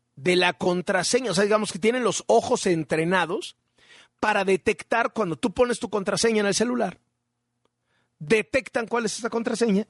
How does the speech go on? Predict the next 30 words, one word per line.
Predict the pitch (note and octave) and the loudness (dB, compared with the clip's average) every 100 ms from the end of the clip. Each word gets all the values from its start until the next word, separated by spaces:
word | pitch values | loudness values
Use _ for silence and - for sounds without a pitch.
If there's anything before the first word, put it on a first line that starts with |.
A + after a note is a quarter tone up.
| _ - | _ -2
y | F3 | 0
entonces | F3 - G3 G3+ D#3 | 0 0 -2 -4 -2
ya | F3+ F#3+ _ _ | -2 -2 _ _
te | - D#3 | -8 -6
siguen | G3 F3 | -2 -2
y | D3+ | 0
te | B2+ | -2
lo | G#2 | -4
roban. | A#2+ - - _ _ _ _ _ _ _ _ | -10 -16 -20 _ _ _ _ _ _ _ _
Entonces, | - - | -10 -2
cuando | - G#3+ G3+ | 4 4 2
te | - A#3+ | 0 0
das | G4 - | 0 2
cuenta, | G#4+ C4+ G3+ G#3+ _ _ _ _ _ _ _ - | 0 2 -4 -6 _ _ _ _ _ _ _ -2
no | F3+ A#3+ | 2 2
solamente | C#4+ C#4 A#3+ G#3 G#3 | 2 0 -2 -2 -2
ya | G#3 | 0
te | A3 | 0
lo | G3+ | 0
roban, | F#3+ G3 | 2 2
te | E3+ | 0
lo | B2+ | -6
sacan | - D#3+ D#3+ C#3+ | -2 -2 -2 -2
en | C3+ | -2
un | D3+ | 0
bar | D#3+ F3 F3+ F3+ E3+ | 4 6 6 4 0
o | |
ta, | C#3+ E3 | -4 -4
ta, | D#3 | -2
ta, | G3 | -4